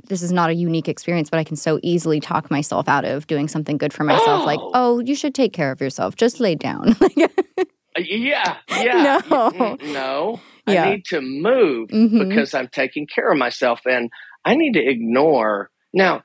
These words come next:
Speaker 2: not to the extreme, but I, there was no reason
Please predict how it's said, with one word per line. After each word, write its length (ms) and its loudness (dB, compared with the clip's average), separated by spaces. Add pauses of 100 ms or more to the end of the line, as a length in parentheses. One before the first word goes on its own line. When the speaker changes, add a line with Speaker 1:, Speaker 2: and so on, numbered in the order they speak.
(160)
Speaker 2:
not 320 0
to 120 -2
the 160 0
extreme, 640 -2
but 220 0 (360)
I, 220 0
there 180 4
was 260 2
no 340 2
reason 640 -4